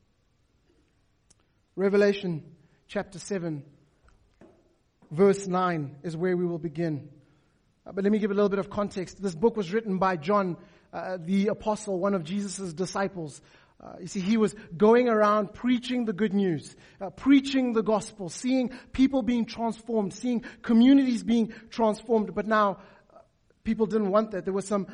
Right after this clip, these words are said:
some people who, who weren't excited about what was happening. They felt like they were losing control as people were turning away from the systems of the world and turning to Christ. And so there was lots of persecution.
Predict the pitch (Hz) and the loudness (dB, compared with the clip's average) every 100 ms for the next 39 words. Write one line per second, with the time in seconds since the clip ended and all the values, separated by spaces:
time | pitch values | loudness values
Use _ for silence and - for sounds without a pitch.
0 | - 220 202 - 262 269 214 233 220 - | -6 -4 -2 0 0 2 2 2 0 -4
1 | 233 226 220 - - _ 190 247 277 277 | 0 0 0 -10 -20 _ 4 6 6 2
2 | - - 277 277 247 226 226 208 240 233 | -2 4 6 6 4 4 2 2 -2 -2
3 | 208 208 185 165 123 - - _ _ _ | -2 -4 -4 -6 -8 -16 -20 _ _ _
4 | _ - 220 220 269 262 254 247 240 220 | _ 0 0 4 4 4 0 2 2 4
5 | 262 277 285 269 247 233 262 247 226 196 | 4 4 2 2 -2 -2 0 2 0 -2
6 | 247 254 220 214 - 262 269 262 226 240 | -6 -4 -4 -4 -2 2 2 2 0 0
7 | 233 220 202 311 - 208 - 285 - - | 0 -4 -8 -10 -4 -4 -2 -4 -6 -2
8 | 262 240 226 - - 226 202 226 214 226 | 2 2 0 -6 -4 -2 2 2 6 6
9 | 226 220 - 240 233 220 202 - 180 147 | 4 0 -2 0 0 0 -6 -10 -10 -10
10 | - - _ _ _ _ _ _ _ _ | -16 -20 _ _ _ _ _ _ _ _
11 | _ _ _ 190 190 208 208 202 220 226 | _ _ _ -10 -4 0 2 2 0 -4
12 | - 220 196 - 220 185 131 | -2 -2 -2 -8 -8 -8 -16